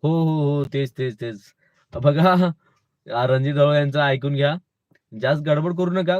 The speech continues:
काय, अ, बघा मित्रांनो, अ, ज्यांचं आत-, यावर्षी जास्तीत जास्त शेतकरी काय करतात, तीन महिन्याच्या आतमध्येच कांदा मार्केटमध्ये घेऊन जातायत. असं काही नाहीये, थोडा था-, दम करून घ्या. ज्यांचा कांदा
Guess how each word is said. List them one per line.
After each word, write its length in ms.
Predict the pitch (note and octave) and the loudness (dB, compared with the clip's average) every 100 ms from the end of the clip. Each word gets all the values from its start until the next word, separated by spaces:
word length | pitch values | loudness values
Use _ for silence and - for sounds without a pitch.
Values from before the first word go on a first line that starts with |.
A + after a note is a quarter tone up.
| - | -2
काय, 280 | E3+ F3+ D#3+ C3+ | -2 0 0 -2
अ, 140 | - C3+ | -4 -2
बघा 280 | D3 F3 | 2 2
मित्रांनो, 540 | F3 E3 E3 E3 F3 F3 _ | 0 -2 -2 -2 -4 -6 _
अ, 340 | A2+ B2+ B2+ B2+ | -6 -2 -2 -2
ज्यांचं 640 | B2+ A#2+ C3 C#3 E3 E3 D#3 - | -4 -6 -4 -2 -2 -4 -6 -4
आत-, 280 | C#3 B2 B2+ | -6 -6 -2
यावर्षी 800 | C#3 D3+ E3 C#3+ E3 E3+ E3 C#3 B2 | 2 4 2 0 -2 -2 -6 -6 0
जास्तीत 300 | C3 - D3+ | -2 -2 -6
जास्त 140 | D3+ | -4
शेतकरी 300 | C#3 D#3 D#3 | -6 -6 -2
काय 180 | D#3 D3+ | 0 0
करतात, 280 | D3 C#3 C#3+ | 0 -2 -4
तीन 320 | _ D#3+ E3+ | _ -2 0
महिन्याच्या 460 | D#3 C#3+ C#3+ C#3 - | 0 0 -2 -6 -6
आतमध्येच 500 | C#3+ D3+ C#3+ D3+ D#3 | 0 0 0 -4 -4
कांदा 340 | - C#3+ D3 E3 _ _ _ _ _ C3 | -4 -2 -2 -2 _ _ _ _ _ -2
मार्केटमध्ये 560 | C#3 C3+ D3+ D3+ D#3 | -2 -2 -4 -2 -4
घेऊन 200 | C#3 C#3+ | -2 0
जातायत. 320 | C#3 B2 A2+ F2+ _ _ _ _ | 0 0 -4 -4 _ _ _ _
असं 220 | A2+ - | -2 -2
काही 260 | - D#3 E3 | 0 0 0
नाहीये, 260 | E3+ D#3 E3 | 0 -2 -4
थोडा 140 | E3+ D3+ | -6 -4
था-, 140 | D3 B2 | -4 -2
दम 280 | C#3 D3+ C#3 | -2 -2 -4
करून 260 | - C#3+ | -4 -4
घ्या. 200 | C3+ C#3 E3 _ _ - | -2 -2 -4 _ _ 0
ज्यांचा 320 | C#3+ D3 F3 | 0 2 0
कांदा 260 | E3 D#3 | 0 -2